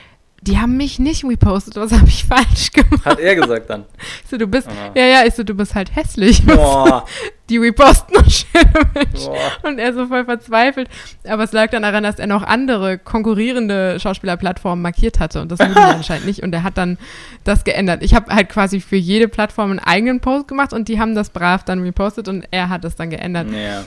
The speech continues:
Speaker 1: Aber es war so geil. Er war so richtig so, „Warum mich nicht?“ Und genauso hab ich mich auch gefühlt, als die meinen, „Wir spielen zusammen“, Ding nicht repostet haben. Keine Ahnung,
Speaker 2: You had one
Speaker 1: woran's
Speaker 2: job
Speaker 1: lag.
Speaker 2: und dann macht er sowas, ey.
Speaker 1: Ja,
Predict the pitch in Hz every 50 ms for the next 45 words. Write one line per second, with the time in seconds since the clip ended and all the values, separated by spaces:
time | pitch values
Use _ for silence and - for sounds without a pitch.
0 | 214 - - - 208 208 208 226 233 214 208 196 - 202 208 226 233 220 226 208
1 | 233 240 254 240 269 - - 277 - 277 262 240 226 254 269 294 330 339 370 392
2 | 381 440 - 294 269 240 240 214 - 240 233 262 302 285 294 277 262 - 254 226
3 | - - 240 294 294 - - - 247 233 - 214 208 - 233 220 220 226 226 233
4 | 214 226 220 - - 240 254 254 233 - 240 214 240 254 262 240 208 185 180 180
5 | 180 180 175 - - - 175 175 165 - - 156 156 - 160 156 - 160 151 147
6 | 147 165 - 220 220 226 240 226 214 185 170 127 127 113 117 117 113 101 107 113
7 | 120 127 - - 180 - 104 104 110 110 110 - - 104 95 98 107 110 117 117
8 | 113 - - 107 98 98 104 104 101 98 95 90 - - 110 95 233 220 226 240
9 | 262 254 214 190 180 -